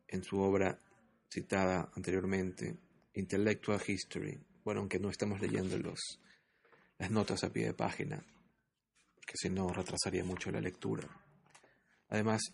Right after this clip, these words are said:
ya hojeándolo un poco antes de la, de hacer esta lectura, me di cuenta que son sobre todo textos, obras. No digo que no sean importantes, pero bien podemos pasárnoslas para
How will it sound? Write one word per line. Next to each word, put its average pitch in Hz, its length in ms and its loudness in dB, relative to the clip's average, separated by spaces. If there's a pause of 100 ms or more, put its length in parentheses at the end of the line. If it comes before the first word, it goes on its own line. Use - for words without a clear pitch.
(400)
ya 95 380 4
hojeándolo 98 480 2
un 92 60 0
poco 98 260 2
antes 98 280 0
de - 140 0
la, - 120 -2
de - 300 -4
hacer 95 200 0
esta - 180 -2
lectura, 104 480 2 (160)
me 95 80 0
di 95 80 0
cuenta 98 340 0
que 92 120 -4
son 92 520 -2 (1500)
sobre 117 220 6
todo 120 300 8
textos, 107 560 4
obras. 107 400 4 (560)
No 104 160 2
digo 107 260 4
que - 120 0
no 98 100 2
sean 104 200 2
importantes, 98 680 0
pero 95 280 -2 (540)
bien 107 220 2
podemos 101 340 2
pasárnoslas 185 800 -2 (800)
para 95 380 0